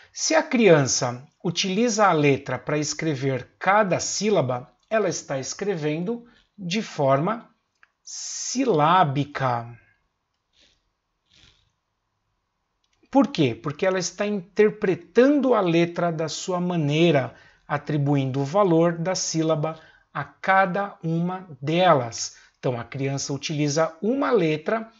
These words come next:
para escrever cada sílaba. É o jeito dela escrever, né? Por exemplo, ela pode escrever aqui casa. É uma forma dela escrever.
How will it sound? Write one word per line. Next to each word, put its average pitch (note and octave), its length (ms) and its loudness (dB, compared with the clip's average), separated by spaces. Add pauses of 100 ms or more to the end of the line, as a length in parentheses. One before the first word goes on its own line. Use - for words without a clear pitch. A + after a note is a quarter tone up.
(260)
para F3 140 -2
escrever E3 840 -4
cada F3 300 -2
sílaba. D#3 580 0 (400)
É A3 140 2
o A#3+ 80 6
jeito F#3 460 2
dela C#3+ 260 4
escrever, B2+ 720 -4
né? F3 320 0 (260)
Por D#3+ 140 2
exemplo, C3+ 340 -2
ela B2+ 140 -4
pode C3 260 -6
escrever C3+ 540 -4
aqui F3+ 640 -4 (2500)
casa. C#3+ 540 0 (2250)
É D#3 100 -10
uma B2+ 160 -4
forma D#3 340 -2
dela E3 460 2
escrever. D3+ 840 0